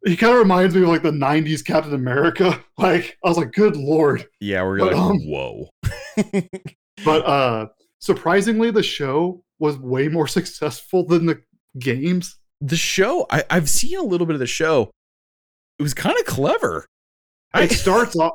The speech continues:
Speaker 1: it starts off very formulaic of Sonic and the,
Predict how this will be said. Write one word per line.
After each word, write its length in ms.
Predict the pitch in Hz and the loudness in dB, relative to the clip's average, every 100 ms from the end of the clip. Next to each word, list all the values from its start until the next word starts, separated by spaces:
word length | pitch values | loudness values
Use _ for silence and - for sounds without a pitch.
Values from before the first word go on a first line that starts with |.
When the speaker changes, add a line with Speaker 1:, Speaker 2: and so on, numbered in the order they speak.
| - | 0
Speaker 1:
it 80 | 175 | 0
starts 300 | - 202 220 | 4 4 4
off 180 | 220 131 | 4 4
very 220 | 151 170 | 4 4
formulaic 760 | 175 160 160 160 135 120 120 131 | 2 0 0 0 0 0 -2 -2
of 280 | 120 117 - _ _ - | -2 -2 -6 _ _ -4
Sonic 420 | 131 123 127 127 | 0 2 0 -2
and 180 | 127 | -4
the, 140 | 120 | -4